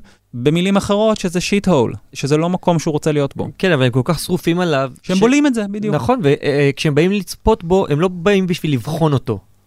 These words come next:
Speaker 2: אלא הם באים כבר כמעריצים שרופים.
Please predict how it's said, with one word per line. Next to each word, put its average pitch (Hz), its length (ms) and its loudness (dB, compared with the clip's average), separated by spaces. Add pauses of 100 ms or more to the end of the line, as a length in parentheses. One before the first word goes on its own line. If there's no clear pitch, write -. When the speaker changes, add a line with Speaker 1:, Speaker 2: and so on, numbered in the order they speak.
(360)
Speaker 2:
אלא 135 140 2
הם 131 160 0
באים 156 200 2
כבר 156 520 0 (100)
כמעריצים 127 540 0
שרופים. 135 500 -2